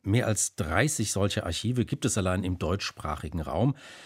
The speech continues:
Sie sind aktive Wissensspeicher, in denen sich das kulturelle Gedächtnis unserer gebauten Umwelt bildet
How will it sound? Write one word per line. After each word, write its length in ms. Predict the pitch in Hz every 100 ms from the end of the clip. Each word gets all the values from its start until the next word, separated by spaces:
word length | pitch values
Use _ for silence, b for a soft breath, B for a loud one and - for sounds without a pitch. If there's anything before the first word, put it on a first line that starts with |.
| B B
Sie 100 | -
sind 340 | 101 135 190 -
aktive 600 | 131 - - 175 180 156
Wissensspeicher, 920 | 110 135 127 - - 78 67 104 160 143
in 200 | 123 104
denen 240 | 117 139
sich 180 | 135 -
das 240 | 113 -
kulturelle 520 | - 131 117 101 139
Gedächtnis 680 | 123 110 127 139 - 135 120
unserer 440 | - 120 110 104 110
gebauten 640 | 113 - 92 113 - 113
Umwelt 500 | - 113 101 92 -
bildet 640 | 117 117 143 160 143 -